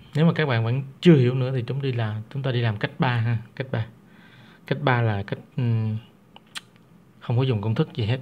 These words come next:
à, mình dùng suy luận của mình thôi. Cách ba. Thì bây giờ chúng ta có bảy bông hoa. Chúng ta có bảy bông hoa. Và chúng ta có ba cái lọ. Được chưa?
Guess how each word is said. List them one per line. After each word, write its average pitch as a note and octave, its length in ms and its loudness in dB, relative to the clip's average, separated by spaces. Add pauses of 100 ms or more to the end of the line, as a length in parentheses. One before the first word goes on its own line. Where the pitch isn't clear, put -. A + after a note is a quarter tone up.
(120)
à, C#3 160 -2
mình A2 220 -2
dùng G2 180 -4
suy D3+ 160 6
luận A2 220 4
của B2 60 -4
mình B2 200 0
thôi. A#2+ 160 0 (1120)
Cách - 160 -4
ba. B2+ 220 2 (1600)
Thì C#3 120 4
bây D#3 160 6
giờ B2 440 4 (720)
chúng F3 160 2
ta E3 100 2
có E3 120 0
bảy B2 200 4
bông D3+ 160 2
hoa. C3+ 300 2 (960)
Chúng C#3+ 120 -6
ta C3 120 -4
có C3 80 -6
bảy A#2+ 140 2
bông B2+ 140 -2
hoa. A#2 220 2 (680)
Và A2+ 280 4
chúng C#3 260 -2
ta A#2 280 0
có B2+ 180 -2
ba C3+ 440 2
cái C3+ 100 2
lọ. G2 320 -2 (1080)
Được B2 140 0
chưa? A2+ 180 2